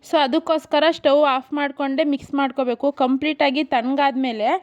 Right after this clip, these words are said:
ಒಂದು ಪ್ಲಾಸ್ಟಿಕ್ ಬಾಕ್ಸ್‌ಗೆ ಅಥವಾ ಏರ್ ಟೈಟ್ ಬಾಕ್ಸಲ್ಲಿ ಹಾಕ್ಕೊಂಡು ಇಟ್ಕೊಂಡ್ರೆ ಒಂದು ವಾರದವರೆಗೂ ಫ್ರೆಶ್ ಆಗಿ ಅಥವಾ ಕ್ರಿಸ್ಪಿಯಾಗಿ ನಮಗೆ ಸಿಗುತ್ತೆ.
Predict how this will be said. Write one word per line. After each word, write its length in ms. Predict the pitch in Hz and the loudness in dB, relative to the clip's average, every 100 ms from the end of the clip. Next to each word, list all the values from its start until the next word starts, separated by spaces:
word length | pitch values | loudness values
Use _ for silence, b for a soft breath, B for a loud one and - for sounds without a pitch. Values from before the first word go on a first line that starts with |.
| b _ | b _
ಒಂದು 140 | 262 269 | -4 0
ಪ್ಲಾಸ್ಟಿಕ್ 580 | 277 254 - 320 262 | 0 0 -2 -10 -4
ಬಾಕ್ಸ್‌ಗೆ 400 | 240 277 - - | 0 0 0 -4
ಅಥವಾ 280 | 294 277 269 | -2 0 -2
ಏರ್ 340 | 269 247 240 254 | 0 -2 -4 0
ಟೈಟ್ 260 | 277 277 240 | -2 -2 2
ಬಾಕ್ಸಲ್ಲಿ 440 | 254 254 262 262 | 0 2 -4 -2
ಹಾಕ್ಕೊಂಡು 480 | 254 240 254 254 240 | 0 0 0 -2 -2
ಇಟ್ಕೊಂಡ್ರೆ 420 | 220 254 247 262 | -2 -2 2 4
ಒಂದು 240 | 269 247 | 4 4
ವಾರದವರೆಗೂ 1040 | 233 220 262 269 262 - 220 254 254 262 392 b b _ | 4 4 6 6 4 -2 -4 -4 -2 -2 -4 b b _
ಫ್ರೆಶ್ 300 | 277 262 - | 2 4 4
ಆಗಿ 240 | 277 269 | 4 4
ಅಥವಾ 240 | 277 269 285 | 2 2 0
ಕ್ರಿಸ್ಪಿಯಾಗಿ 720 | 247 254 _ 285 277 262 269 | -2 -6 _ 2 6 4 2
ನಮಗೆ 300 | 269 254 285 | 0 2 0
ಸಿಗುತ್ತೆ. 540 | - 254 262 - 233 | -2 -2 -2 -2 2